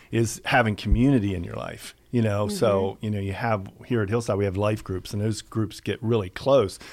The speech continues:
Speaker 1: but it's been very <laughs> hard to rely on them 'cause you really haven't been able to go out. It's,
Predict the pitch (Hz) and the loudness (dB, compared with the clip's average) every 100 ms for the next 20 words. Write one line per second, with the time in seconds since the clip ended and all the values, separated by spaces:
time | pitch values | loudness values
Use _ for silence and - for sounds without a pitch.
0 | - - 113 98 113 113 127 123 - 147 | -6 -4 -2 0 2 4 4 4 4 6
1 | 127 104 104 107 139 233 120 101 101 120 | 6 2 2 4 6 6 6 2 0 0
2 | 107 98 - - - - 110 107 127 123 | 0 -2 -8 -18 -20 -4 -2 4 6 6
3 | 107 113 107 98 104 101 95 92 98 92 | 6 4 2 0 0 -2 -4 -4 -4 -2
4 | 98 107 87 - 98 | 0 0 -2 -6 -10